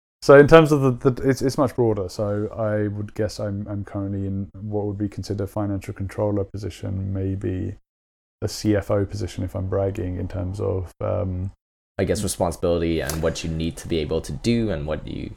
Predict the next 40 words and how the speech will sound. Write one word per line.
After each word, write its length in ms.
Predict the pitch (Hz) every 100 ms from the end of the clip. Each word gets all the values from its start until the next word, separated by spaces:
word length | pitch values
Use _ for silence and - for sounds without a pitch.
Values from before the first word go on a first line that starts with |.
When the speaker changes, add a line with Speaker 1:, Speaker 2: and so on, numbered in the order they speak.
| -
Speaker 1:
Well, 500 | - 180 185 175 170
Speaker 2:
get 100 | 175
Speaker 1:
yeah, 120 | 120
Speaker 2:
thrown 220 | 113 123
Speaker 1:
I, 40 | 131
I 20 |
Speaker 2:
at. 60 | 127
Speaker 1:
think, 180 | 151 135
well, 380 | 135 123 120
I 60 | 120
think 180 | 120 117
C 100 | 120
F 120 | 107
Os 160 | 110 104
are 20 |
probably 240 | 101 101
a 40 | 98
bit 120 | 95
too 80 | -
step 240 | - 101
far, 240 | - 101
but 120 | 101 110
definitely 340 | 113 - 110
in 80 | 104
terms 260 | 98 98
of 100 | 101 98
managing 500 | 104 101 98 101 101
the 80 |
bookkeeping 640 | 98 104 - 104 101 98 95
on 80 | 92
a 40 |
day-to-day 420 | 98 92 - 95
basis, 600 | 107 110 101 - 104 104
receivables, 880 | 104 - 104 101 98 101 95 98 92
purchases, 1040 | - 95 - 104 101 95 98 95 98 - - -
payroll 420 | 98 98 95 95
as 140 | 95
well 240 | 98 98 95
now, 420 | 92 95 92 92
expenses, 1000 | - - 98 95 - 98 95 95 98 -